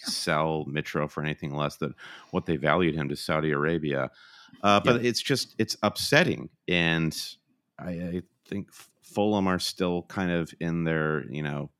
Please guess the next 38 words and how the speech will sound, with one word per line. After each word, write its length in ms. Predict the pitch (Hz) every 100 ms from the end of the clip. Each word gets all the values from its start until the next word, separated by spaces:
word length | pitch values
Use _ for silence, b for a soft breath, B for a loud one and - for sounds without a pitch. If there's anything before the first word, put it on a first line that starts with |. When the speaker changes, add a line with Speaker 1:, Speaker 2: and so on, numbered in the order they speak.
| - _
Speaker 2:
nascent 760 | 85 87 92 87 - 78 - -
sort 320 | - - 85
of, 280 | 80 73 - b b b b -
we're 180 | 82
new 180 | 82 85
to 100 | 82 80
the 100 | 80
Premier 380 | - 85 82
League, 500 | 82 78 69 - - - _
finally 460 | - 85 85 80
figuring 560 | 76 - 92 80 80 76
it 120 | 73
out 260 | 78 82 -
this 180 | 80 -
time 260 | - 80
around 440 | 76 76 73 71 69 B B B B B B -
sort 220 | - 90
of 80 | 78
Speaker 1:
Yep. 100 | 92
Speaker 2:
status. 460 | 80 69 69 - - -
Losing 320 | 202 185 160
Tim 320 | - 151 135
Ream, 300 | 127 123 120 -
I 120 | 117
don't 180 | 95 76
know. 240 | 65 62 -
Basie, 500 | 110 123 131 113 98
this 240 | 87 -
new 180 | 104 101
center 320 | - 104 98
back 340 | 92 90 87 -
who, 480 | 87 80 76 76 -
uh, 260 | 73 73 69
they 160 | 78
signed 340 | 76 - 82 80
in 80 | 76
the 100 | 73
summer, 520 | - 80 78 76